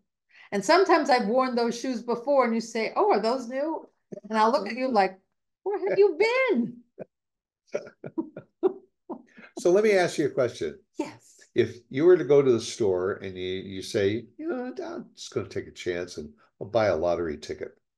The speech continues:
Speaker 1: Mm-hmm.
Speaker 2: And you pay ten bucks, you get a lottery
Speaker 1: Mm-hmm.
Speaker 2: ticket, you scratch it off and,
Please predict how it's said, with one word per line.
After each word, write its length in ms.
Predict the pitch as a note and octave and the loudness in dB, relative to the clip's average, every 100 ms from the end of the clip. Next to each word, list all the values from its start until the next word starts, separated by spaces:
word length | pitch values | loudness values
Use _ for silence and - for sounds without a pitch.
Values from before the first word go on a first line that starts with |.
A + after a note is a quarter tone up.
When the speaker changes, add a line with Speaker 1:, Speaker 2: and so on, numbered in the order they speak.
| _ | _
Speaker 1:
Mm-hmm. 240 | G#3 G3 D4 | -6 -2 -4
Speaker 2:
And 480 | - _ _ - | -6 _ _ -14
you 60 | F2 | -12
pay 320 | - G#2 F2+ | -4 -2 -2
ten 280 | - B2 A#2 | -4 -4 -2
bucks, 300 | A2 G#2+ - | -2 -2 -6
you 80 | - | -4
get 100 | F2+ | -2
a 40 | |
lottery 340 | F#2 F#2+ F#2 E2 | 2 2 0 -4
Speaker 1:
Mm-hmm. 80 | |
Speaker 2:
ticket, 300 | E2+ E2+ A2 - | -6 -4 -4 -6
you 80 | |
scratch 440 | - - G#2+ G#2 - | -12 -4 -2 -2 -4
it 80 | E2+ | -2
off 280 | F2+ F#2 | -2 -2
and, 140 | E2+ | -8